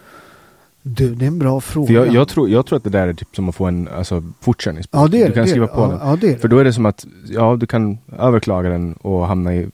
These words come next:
Speaker 2: liksom, rätten. Men så är det ju också om du börjar bråka
Speaker 1: Ja.
Speaker 2: med någon myndighet och hamnar i förvaltning.
Speaker 1: Ja.
Speaker 2: Så att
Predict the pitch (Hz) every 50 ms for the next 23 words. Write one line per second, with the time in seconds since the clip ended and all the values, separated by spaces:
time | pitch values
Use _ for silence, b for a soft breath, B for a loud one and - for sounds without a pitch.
0 | _ _ _ _ - 92 - 95 87 85 85 92 104 110 - - _ - 92 87
1 | 90 85 - 107 104 107 113 113 - - - 101 98 92 92 92 - - 104 98
2 | 92 87 107 104 95 117 107 95 92 92 90 98 113 110 104 92 85 85 87 85
3 | - 90 92 90 90 87 90 92 - 104 117 110 101 - - - 127 113 107 -
4 | - - 101